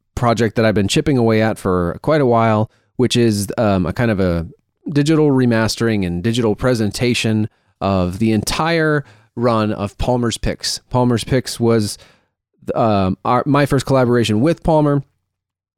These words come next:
and it was a movie review show that aired, uh, weekly on W C T V throughout the nineteen ninety-nine. And, uh,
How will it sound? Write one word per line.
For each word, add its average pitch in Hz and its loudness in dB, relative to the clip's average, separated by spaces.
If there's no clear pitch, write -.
and 123 2
it 113 0
was 117 2
a 107 2
movie 160 4
review 131 4
show 117 2
that 95 -2
aired, 113 0
uh, 101 0
weekly 135 2
on 98 0
W 135 2
C 123 0
T 113 -2
V 107 2
throughout 107 0
the 92 -4
nineteen 107 -2
ninety-nine. 90 -4
And, 104 0
uh, 95 -2